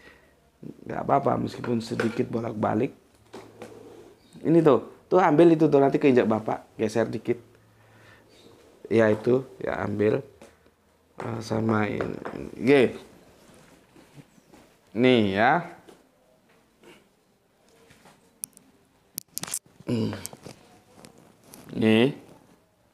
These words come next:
Ini dia Markus, ini Markus enam belas, ini yang kesembilan belas, ya. Sama, makanya aku bilang, ini saling tempel doang ini. Bukan ini diterjemahkan dari ini, itu bukan. Lihat ini, dia apa? Sorga.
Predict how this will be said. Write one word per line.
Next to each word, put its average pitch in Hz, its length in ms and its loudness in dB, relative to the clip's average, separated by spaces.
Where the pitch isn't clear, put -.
Ini 127 320 4
dia 135 480 4
Markus, 120 880 2
ini 107 400 -2
Markus 107 640 -4
enam 101 240 2
belas, 95 400 -6
ini 110 240 0
yang 110 160 0
kesembilan 101 400 -4
belas, 98 480 -6
ya. 95 240 -10
Sama, 214 560 2
makanya 247 320 2
aku 247 80 8
bilang, 185 320 6
ini - 240 4
saling 247 320 4
tempel 233 400 4
doang 247 320 6
ini. 196 320 4
Bukan 185 480 4
ini 202 320 8
diterjemahkan 160 560 6
dari 143 400 6
ini, 185 240 8
itu 214 80 6
bukan. - 800 -2
Lihat 165 160 4
ini, 170 320 8
dia 180 320 6
apa? 131 240 4
Sorga. 139 720 2